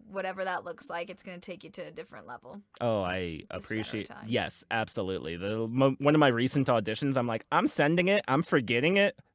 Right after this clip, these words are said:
Speaker 2: but I'm
Speaker 1: Yep.
Speaker 2: also thinking
Speaker 1: It's
Speaker 2: about it
Speaker 1: so
Speaker 2: a little."
Speaker 1: hard. Oh my God, I had one yesterday,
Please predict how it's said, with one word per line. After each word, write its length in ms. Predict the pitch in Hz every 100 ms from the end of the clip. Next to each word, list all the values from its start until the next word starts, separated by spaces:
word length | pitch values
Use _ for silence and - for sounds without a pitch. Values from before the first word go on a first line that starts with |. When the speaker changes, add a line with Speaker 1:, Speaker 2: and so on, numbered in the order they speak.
| _
Speaker 2:
but 120 | 110
I'm 120 | 101 104
Speaker 1:
Yep. 120 | 240
Speaker 2:
also 160 | 349
thinking 400 | - 98 98 117
Speaker 1:
It's 100 | 107
Speaker 2:
about 120 | 107 107
it 60 |
Speaker 1:
so 160 | 392 -
Speaker 2:
a 20 |
little." 300 | 104 113 156
Speaker 1:
hard. 340 | - 453 349 403 - -
Oh 120 | 214
my 160 | 208
God, 200 | 196 196
I 120 | 190 208
had 280 | 247 240
one 220 | 240 226 196
yesterday, 840 | 190 196 - 214 214 214 220